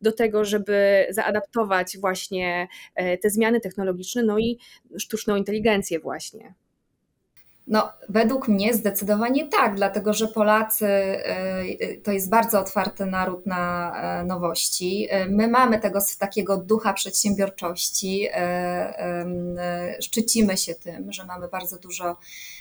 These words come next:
Speaker 2: właśnie przedsiębiorstw, e, małych, średnich, e, i mikroprzedsiębiorstw. E, mamy taką chęć eksplorowania, eksperymentowania,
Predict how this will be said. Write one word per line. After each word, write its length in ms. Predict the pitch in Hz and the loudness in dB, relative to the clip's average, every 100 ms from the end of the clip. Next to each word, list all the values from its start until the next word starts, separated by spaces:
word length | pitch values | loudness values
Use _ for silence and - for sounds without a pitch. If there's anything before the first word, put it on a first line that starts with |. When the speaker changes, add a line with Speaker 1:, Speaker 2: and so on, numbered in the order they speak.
| - | -10
Speaker 2:
właśnie 280 | 185 - 190 | -6 -4 -4
przedsiębiorstw, 920 | - 190 - 196 190 180 180 - - - | -6 -2 -2 -2 -4 -6 -6 -6 -8 -6
e, 340 | 185 180 175 | -4 -2 -4
małych, 340 | 185 196 180 180 | -2 -2 -2 -4
średnich, 600 | 208 190 175 175 175 - | -2 -2 -2 -6 -8 -10
e, 120 | 180 | -8
i 160 | 170 185 | -6 -6
mikroprzedsiębiorstw. 1200 | 180 - 180 190 - - 170 165 175 214 - - | -8 -12 -12 -8 -6 -4 -4 -4 -4 -6 -8 -6
E, 220 | 190 180 | -6 -2
mamy 260 | 202 247 233 | 2 2 2
taką 260 | 208 196 | 0 -4
chęć 280 | 185 214 208 | 0 0 0
eksplorowania, 1120 | 196 - - 180 180 180 214 208 185 180 175 208 _ - | -2 -6 -4 -6 -2 2 2 2 0 -2 -4 -10 _ -2
eksperymentowania, 1300 | 202 202 - 208 190 190 185 180 175 170 170 196 254 | -2 0 0 0 2 0 -2 -4 -2 0 0 0 -4